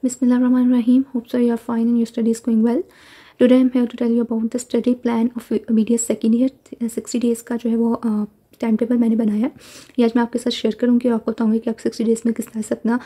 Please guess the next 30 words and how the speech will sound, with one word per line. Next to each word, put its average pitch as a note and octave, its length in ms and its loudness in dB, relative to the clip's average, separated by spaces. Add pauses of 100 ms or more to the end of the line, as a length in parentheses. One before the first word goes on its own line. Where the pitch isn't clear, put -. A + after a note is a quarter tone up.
(400)
जो, A3 200 6
अ, A#3 200 0
पूरा A3 220 0
syllabus A3 460 -4
है A#3 80 0
उसको - 200 -6
cover G#3 220 -2
कर G#3+ 120 -6
सकते - 300 -10
हैं, G3+ 100 -2
ठीक A#3 140 -2
है। A#3 60 4
कुछ A#3+ 220 -4
बच्चे A#3 180 0
जिन्होंने A3+ 380 4
पहले A3+ 220 0
पढ़ A3 180 0
लिया A3+ 200 2
हुआ A#3 140 0
है A#3 80 2
उनको A#3 280 -2
तो A3+ 120 -8
सिक्सटी A3+ 280 -6
डेज़ G#3+ 160 0
से - 120 -6
पहले G3+ 200 0
ही G3+ 100 2
cover G#3 260 0
हो G#3 100 2
जाएगा, A#3 280 -4